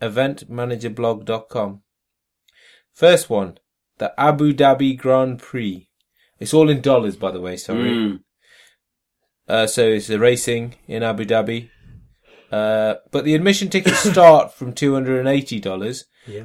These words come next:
Speaker 1: but then they go up to as high for, for three days, seven thousand two hundred seventy dollars per ticket. And this gives you exclusive access to the V I P and pit lanes. You get tea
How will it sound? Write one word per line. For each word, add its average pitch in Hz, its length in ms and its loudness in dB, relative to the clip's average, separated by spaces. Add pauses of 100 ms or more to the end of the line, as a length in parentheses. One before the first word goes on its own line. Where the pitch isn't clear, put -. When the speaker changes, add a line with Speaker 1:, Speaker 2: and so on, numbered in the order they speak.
(120)
Speaker 1:
but 113 180 -4
then 127 180 0
they 123 120 0
go 123 320 4
up - 280 -4
to 123 380 -8
as 120 300 -4
high 123 480 -2
for, 123 200 -14
for 127 300 -6
three 151 400 0
days, 135 580 -2 (1200)
seven 143 380 -2
thousand 135 360 2
two 135 140 -4
hundred 127 220 -4
seventy 120 360 -8
dollars 107 340 -4
per 104 220 -10
ticket. 101 500 -12 (600)
And 110 180 -10
this 117 140 -10
gives 120 220 -8
you 123 80 -8
exclusive 127 460 -8
access - 340 -8
to - 60 -16
the 113 60 -12
V 113 220 -6
I 107 80 -4
P 110 280 -10
and 101 140 -10
pit 120 200 -10
lanes. 104 520 -10 (480)
You 117 160 -8
get 107 280 -2
tea 110 460 -8